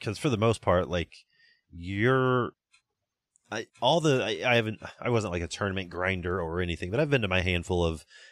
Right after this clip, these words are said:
actual, like, paid events, you know, tournament events, and it has always impressed me, like, how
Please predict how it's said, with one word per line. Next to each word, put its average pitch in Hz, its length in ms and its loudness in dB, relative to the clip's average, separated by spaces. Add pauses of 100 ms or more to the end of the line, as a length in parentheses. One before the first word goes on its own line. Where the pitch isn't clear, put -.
(100)
actual, 92 320 -2
like, 87 220 -4
paid 95 420 -2
events, 85 640 -4
you 92 80 -6
know, 82 60 -4
tournament 90 420 -4
events, 80 520 -4 (680)
and 95 160 -2
it 101 100 2
has 117 180 2
always 104 460 4
impressed 95 480 -4
me, 87 140 -4
like, 85 220 -2
how 104 760 2